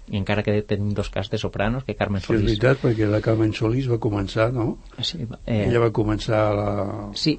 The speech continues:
Speaker 1: el, el primer dia no va poder cantar perquè tenia una, un virus.
Speaker 2: Ja.
Speaker 1: I des-, la va substituir Berna, després va cantar Carmen. Bueno, les dos sopranos són espectaculars. Jo estic allí, di-, o sea,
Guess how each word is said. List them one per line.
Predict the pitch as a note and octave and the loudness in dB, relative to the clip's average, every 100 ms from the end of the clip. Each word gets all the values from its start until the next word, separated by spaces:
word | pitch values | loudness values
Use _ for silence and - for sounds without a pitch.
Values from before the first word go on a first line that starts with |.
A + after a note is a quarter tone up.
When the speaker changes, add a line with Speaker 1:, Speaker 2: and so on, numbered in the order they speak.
| - | -2
Speaker 1:
el, | - B2+ - | -2 -2 0
el | A#2+ | -2
primer | - A2+ B2 | 2 2 2
dia | C#3 C3+ B2+ | 4 4 4
no | B2 | 2
va | B2 | 0
poder | A#2 A2+ A2+ A2 G#2+ G#2+ G#2 G#2 G#2+ | -2 0 2 4 4 2 -2 -4 -6
cantar | - G#2 G#2+ | -4 -2 -2
perquè | G#2+ - G2+ F#2+ F#2+ F#2+ - - | -4 -2 -2 -2 -4 -8 -12 -8
tenia | F#2+ G2 F#2 F2 - | -4 -2 -2 -4 -4
una, | F2 - - - - - - - - - - - | -6 -8 -8 -10 -12 -12 -14 -12 -14 -16 -16 -14
un | - F#2+ F2 - | -12 -10 -10 -8
virus. | - F2 C#3 - - - | -6 -6 -6 -12 -18 -10
Speaker 2:
Ja. | F#2+ F2+ - - - - - | -6 -6 -8 -12 -14 -16 -8
Speaker 1:
I | - G#2+ G2+ G2+ | -2 0 0 0
des-, | G2+ G2+ - | -2 -2 0
la | A2 | 2
va | G2 | 2
substituir | G2+ - A2 G2+ | 0 -2 0 2
Berna, | G2+ C3+ E3 | 2 2 2
després | C#3 A#2 G#2 | 0 0 0
va | G2+ | 2
cantar | F#2+ F#2+ F#2+ | 0 -2 0
Carmen. | A#2 D3 D3+ | 2 0 2
Bueno, | A#2+ G#2+ | 2 4
les | A2+ | 4
dos | D#3 | 2
sopranos | - C#3+ C#3+ C#3 C3 | 2 2 2 0 0
són | C3 - | -2 -2
espectaculars. | - - - - - - - - - - - - - | -4 -2 -4 -4 -4 -4 -6 -8 -10 -10 -14 -14 -8
Jo | - F2 | -2 -2
estic | - E2 F2+ | -2 -4 -4
allí, | F2 G2 | -4 -4
di-, | G#2+ - | -6 -6
o | |
sea, | F#2+ | -8